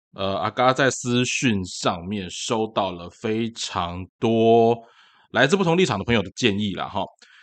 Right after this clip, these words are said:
但是最主要的一件事情就是，我，我常看到几个论点啦，就是他提到说，啊，就像你说的啊，阿公啊，就是一个拍咪啊，那国民党跟民众党有比较好吗？哦，<laughs> 这个逻辑我也觉得，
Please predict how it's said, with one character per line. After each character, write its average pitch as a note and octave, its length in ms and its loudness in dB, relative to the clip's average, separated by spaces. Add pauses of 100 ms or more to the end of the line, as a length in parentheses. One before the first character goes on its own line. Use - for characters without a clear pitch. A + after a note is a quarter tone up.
但 E3+ 140 2
是 F3+ 100 -2
最 F#3+ 100 6
主 A2 140 2
要 B2+ 100 4
的 B2+ 60 4
一 G#2+ 60 2
件 A#2 180 2
事 A#2+ 140 -2
情 F2 180 -8
就 G#2 160 -2
是， G2 340 -2 (200)
我， A#2+ 100 0
我 B2+ 160 -2
常 D3+ 160 0
看 G#3+ 140 0
到 G3+ 40 2
几 - 140 -4
个 A#2 80 -2
论 B2+ 300 4
点 D2 260 -10
啦， C2+ 160 -12
就 A2 80 -4
是 D3 160 0
他 D3 160 -2
提 B2 80 -6
到 A#2+ 160 2
说， A#2 240 4 (460)
啊， F#3 220 6 (220)
就 G3+ 120 2
像 F3+ 180 2
你 G#2 60 -2
说 C3+ 240 0
的 C3+ 160 2
啊， A#2+ 300 8
阿 A#2 160 0
公 A#2+ 160 4
啊， A#2+ 80 2
就 A2 140 0
是 G2+ 100 -8
一 F#2+ 160 -8
个 G2 120 -2
拍 A#2 200 0
咪 A#2+ 260 2
啊， F#2+ 440 2
那 C3 340 6
国 A#2+ 160 0
民 C#3 180 0
党 F2+ 160 -8
跟 A2 140 -2
民 G2 160 -2
众 G#2 180 0
党 E2+ 160 -8
有 F#2+ 120 -6
比 F2+ 100 -10
较 F2+ 160 -6
好 - 120 -12
吗？ - 880 -16
哦， F#2 140 -8
<laughs> C3+ 100 -4
这 E3+ 120 -4
个 D3 100 4
逻 A#2+ 220 6
辑 F#2 200 -12
我 A2 120 0
也 F#2+ 40 0
觉 F2 180 -8
得， F2 300 -8